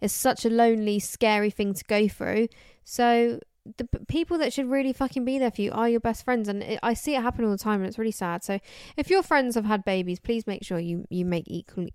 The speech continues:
e-, an equal amount of effort. Jesus. Okay. How far do you defend a friend if you know deep down they've done something wrong?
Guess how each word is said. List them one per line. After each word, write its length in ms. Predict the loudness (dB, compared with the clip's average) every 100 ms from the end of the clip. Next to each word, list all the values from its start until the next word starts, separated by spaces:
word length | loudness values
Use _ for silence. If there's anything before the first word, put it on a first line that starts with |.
| _ _ -6
e-, 160 | -6 -2
an 100 | -4
equal 360 | -2 -4 0 -2
amount 340 | 0 -2 -2 -6
of 120 | -8 -4
effort. 380 | -4 -4 -6 -8 _
Jesus. 420 | -6 -6 -8 -14 _ -10
Okay. 200 | -8 -10 _ _ -16 -16 -20 -20 -20 -20 -20 -20 _ -2
How 180 | 0
far 260 | 2 4 6
do 80 | 6
you 60 |
defend 400 | 2 4 4 4
a 40 | 2
friend 420 | 2 2 4 0
if 200 | -4 0
you 80 | 0
know 180 | 2 2
deep 320 | 0 -4 0
down 240 | 0 2
they've 220 | 2 0
done 260 | 0 0 0
something 460 | -2 -4 -2 -4 0
wrong? 360 | 0 0 -4